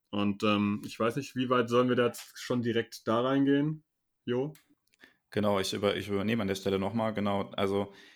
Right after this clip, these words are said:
Speaker 2: erst Phillips und später dann Brandon Staley, der ja mittlerweile dann auch einen, einen Head-Coach, äh,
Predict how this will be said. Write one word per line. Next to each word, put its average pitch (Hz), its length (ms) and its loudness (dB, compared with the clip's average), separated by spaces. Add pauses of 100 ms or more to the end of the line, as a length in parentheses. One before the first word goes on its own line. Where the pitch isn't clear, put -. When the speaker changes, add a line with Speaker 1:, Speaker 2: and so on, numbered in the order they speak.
Speaker 2:
erst 117 300 2
Phillips 143 340 -2
und 107 260 -2
später 110 300 0
dann 101 220 -2
Brandon 110 260 -2
Staley, 120 400 -2
der 101 140 0
ja 101 340 -2
mittlerweile 101 420 0
dann 95 120 -2
auch 113 160 -2
einen, 98 240 -4
einen 95 260 -4
Head-Coach, 98 580 -6
äh, 92 180 -4